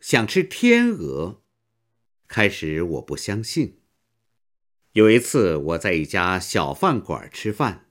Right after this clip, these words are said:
来了三个人，他们进来就问：“有天鹅肉吗？”我才知道真有这样的事。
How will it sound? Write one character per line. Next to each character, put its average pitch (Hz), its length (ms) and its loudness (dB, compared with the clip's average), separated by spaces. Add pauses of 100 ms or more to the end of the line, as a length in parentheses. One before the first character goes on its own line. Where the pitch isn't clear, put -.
(680)
来 78 160 -6
了 76 100 -6
三 90 240 -6
个 82 100 -6
人， 62 380 -10 (240)
他 - 140 0
们 165 100 6
进 214 260 4
来 85 140 2
就 90 180 2
问 78 280 -2 (340)
：“有 127 160 8
天 233 380 6
鹅 139 240 8
肉 196 280 8
吗？” 92 280 -2 (920)
我 80 100 -2
才 - 180 -8
知 92 200 -4
道 - 260 -10 (180)
真 156 500 4
有 69 180 -6
这 101 240 0
样 65 180 -8
的 58 100 -18
事。 - 380 -14